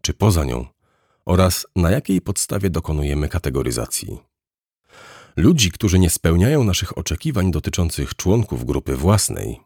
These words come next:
uważamy za osoby spoza kręgu. Może to dotyczyć także osób, które kiedyś należały do kręgów tajemniczonych,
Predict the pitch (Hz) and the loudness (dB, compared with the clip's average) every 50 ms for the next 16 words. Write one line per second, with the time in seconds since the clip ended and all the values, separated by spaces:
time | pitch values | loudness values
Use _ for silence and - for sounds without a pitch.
0 | _ _ - 76 73 67 76 80 90 123 165 180 151 110 98 92 90 90 87 - | _ _ -6 -4 0 2 2 2 2 2 2 2 2 2 2 2 2 2 2 0
1 | 92 82 76 73 - - - - 69 69 64 67 76 - - 120 90 71 64 60 | 0 0 0 -2 -2 -4 -4 -2 -2 -2 -2 -2 -2 0 0 0 0 0 -2 -4
2 | 50 50 50 60 - _ _ _ _ _ _ _ _ _ _ _ _ _ _ _ | -6 -8 -10 -10 -14 _ _ _ _ _ _ _ _ _ _ _ _ _ _ _
3 | _ _ _ _ 76 76 78 78 71 78 73 - 71 69 73 67 - - - 90 | _ _ _ _ 0 2 2 2 2 0 -2 -2 -2 -2 -4 -4 -4 -4 -4 -4
4 | - - 71 67 69 69 73 - - - 76 71 - - - 87 - - - - | -4 -4 -6 -6 -4 -4 -6 -6 -4 -4 -4 -4 -4 -4 -4 -4 -4 -6 -10 -18
5 | - - - 90 82 85 82 85 92 - - 180 - - - - 98 90 85 82 | -14 -8 -4 -2 0 0 0 0 -2 -2 -4 -4 -2 -4 -4 0 2 2 4 4
6 | 80 80 95 92 90 85 76 71 - - 82 76 73 65 69 - - 71 64 58 | 4 4 4 4 4 4 2 0 0 0 0 2 2 0 -2 -4 -4 -4 -4 -4
7 | 62 65 69 - - 113 85 69 69 - - - | -4 -4 -2 0 2 2 2 2 0 -4 -6 -12